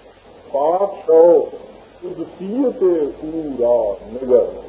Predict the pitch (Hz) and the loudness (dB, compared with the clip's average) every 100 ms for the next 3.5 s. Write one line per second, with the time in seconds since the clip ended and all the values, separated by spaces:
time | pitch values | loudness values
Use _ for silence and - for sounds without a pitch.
0 | - - - - - 113 - 131 - - | -20 -20 -20 -20 -10 -8 -8 -10 -10 -18
1 | - - - - - - - - 123 120 | -20 -20 -20 -20 -20 -20 -20 -18 -10 -10
2 | 131 180 185 220 214 180 160 202 240 233 | -6 -6 -2 -2 2 2 2 2 2 2
3 | 190 160 147 - - | 0 0 -4 -10 -14